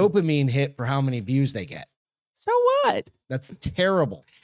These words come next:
Speaker 2: Anyways,
Speaker 1: Terrible.
Speaker 2: so it's funny
Speaker 1: I've got
Speaker 2: though,
Speaker 1: a story
Speaker 2: 'cause,
Speaker 1: coming up in here in a few minutes that's
Speaker 2: um,
Speaker 1: gonna solve
Speaker 2: a
Speaker 1: everything.
Speaker 2: spokesperson named Brooke Oberwetter, that's her real last name,
Speaker 1: Mm-hmm.
Speaker 2: Oberwetter,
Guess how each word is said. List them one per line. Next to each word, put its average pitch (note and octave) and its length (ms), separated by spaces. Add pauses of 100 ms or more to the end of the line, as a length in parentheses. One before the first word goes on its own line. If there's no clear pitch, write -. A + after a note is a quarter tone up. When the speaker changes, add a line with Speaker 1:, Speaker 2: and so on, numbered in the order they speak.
(160)
Speaker 2:
Anyways, G#3+ 880
Speaker 1:
Terrible. A#3 300
Speaker 2:
so G#3+ 360
it's G#3 200
funny E4 280
Speaker 1:
I've G#3+ 80
got G3+ 80
Speaker 2:
though, F3+ 80
Speaker 1:
a F#3 40
story F3+ 200
Speaker 2:
'cause, - 100
Speaker 1:
coming D3+ 200
up C#3 140
in C3 60
here B2+ 140
in A#2+ 60
a A2+ 40
few B2+ 180
minutes A#2 180
that's G3+ 140
Speaker 2:
um, F3 260
Speaker 1:
gonna G#2+ 160
solve F3+ 360
Speaker 2:
a F#3+ 40
Speaker 1:
everything. G2+ 220
Speaker 2:
spokesperson G3+ 680
named F#3 480
Brooke A#3+ 360 (380)
Oberwetter, F3 640 (320)
that's - 160
her D#3+ 100
real D3 140
last - 200
name, D3+ 300
Speaker 1:
Mm-hmm. E3+ 160
Speaker 2:
Oberwetter, C#3 380